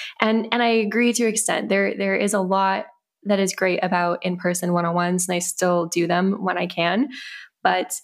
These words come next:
remote one-on-ones, I find, are, you get deeper conversations.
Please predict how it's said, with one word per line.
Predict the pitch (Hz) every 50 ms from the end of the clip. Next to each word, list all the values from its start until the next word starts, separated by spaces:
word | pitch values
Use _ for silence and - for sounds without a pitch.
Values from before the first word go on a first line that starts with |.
| _ _ -
remote | 202 214 202 202 196 214 262 262
one-on-ones, | 247 247 240 226 214 202 196 190 190 185 190 180 - - -
I | 185 190 190 190
find, | - - 190 190 185 190 190 196 190 190 - - - _ _ _ _ _ _ _ _ _ _ _ _ _ 202
are, | 190 196 196 196 190 190 190 196 - - - _ _ _ _ _ _ _ _ _
you | - - - - 214 202 208
get | 214 247 277 277 233 -
deeper | 214 214 208 226 214
conversations. | 208 208 196 196 185 190 185 - - 147 - - - - - - 214 -